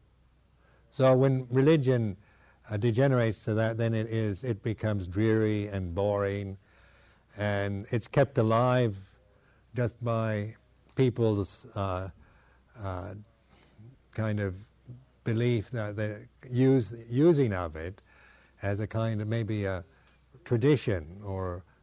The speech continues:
cultural tradition. One can see that, say, in, in England with the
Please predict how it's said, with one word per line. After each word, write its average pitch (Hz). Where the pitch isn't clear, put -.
cultural 110
tradition. 113
One 120
can 113
see 117
that, 107
say, 107
in, 101
in 107
England 95
with 92
the 90